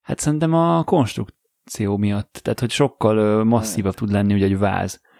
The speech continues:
Speaker 2: Lehet.
Speaker 1: És mondjuk egy D ötbe azért ne legyen már, in-, inkább legyen az ott egy tömör magnézium.
Speaker 2: Sőt, még a hat D-ben sem volt, pedig az már tényleg, ö, nagyon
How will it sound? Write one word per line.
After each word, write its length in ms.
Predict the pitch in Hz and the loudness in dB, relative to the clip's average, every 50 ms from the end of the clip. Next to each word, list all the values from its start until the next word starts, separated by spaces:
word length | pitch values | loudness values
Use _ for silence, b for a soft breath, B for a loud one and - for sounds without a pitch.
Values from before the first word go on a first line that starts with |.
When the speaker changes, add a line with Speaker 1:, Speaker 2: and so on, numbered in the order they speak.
| b b b | b b b
Speaker 2:
Lehet. 200 | - 139 127 113 | -10 -8 -6 -4
Speaker 1:
És 60 | - | 0
mondjuk 200 | 123 120 120 135 | 2 2 2 2
egy 100 | 143 120 | 0 0
D 60 | 113 | 2
ötbe 360 | 147 143 120 117 117 123 117 120 | 4 4 4 4 4 4 4 4
azért 200 | 117 113 131 131 | 4 4 4 2
ne 80 | 110 | 2
legyen 220 | 95 92 92 90 95 | 2 0 -2 -2 -2
már, 300 | 95 95 92 92 98 110 | -2 -2 -2 -2 -2 -2
in-, 120 | 113 127 - | -4 -4 -2
inkább 280 | - 131 120 117 110 104 | -2 -2 0 2 2 2
legyen 200 | 104 101 110 101 | 2 0 0 0
az 80 | 101 | 0
ott 140 | 104 101 - | -2 -2 -2
egy 100 | 107 - | -4 -4
tömör 280 | - - 107 104 104 101 | 0 0 2 4 4 4
magnézium. 840 | 101 98 98 101 101 101 101 101 92 98 104 101 101 95 - _ _ _ _ | 4 2 2 2 0 0 0 0 2 2 2 2 2 -2 -4 _ _ _ _
Speaker 2:
Sőt, 280 | - - - 180 170 156 | -8 -2 0 0 2 2
még 160 | 170 170 160 | 2 2 2
a 40 | 175 | 2
hat 280 | 147 156 202 202 180 151 147 | 4 4 4 2 2 2 0
D-ben 340 | 147 143 135 139 135 135 127 | -2 0 0 -2 -2 -2 -4
sem 260 | - - 139 135 135 | -4 -6 -6 -4 -4
volt, 220 | 135 135 135 135 | -2 -2 -4 -4
pedig 280 | - - 139 139 139 139 | -4 -6 -6 -4 -4 -2
az 160 | 143 143 135 | -2 -2 -2
már 220 | 139 143 139 139 | -2 -2 -2 -2
tényleg, 520 | - - 156 156 151 135 127 127 131 - - - | 0 0 2 2 2 2 0 -2 -4 -8 -12 -14
ö, 460 | - - 143 131 123 123 127 123 123 127 - | -12 -8 -6 -6 -6 -6 -6 -6 -8 -8 -8
nagyon 560 | - 135 131 131 131 131 131 131 135 - | -6 -6 -6 -4 -6 -6 -6 -8 -10 -12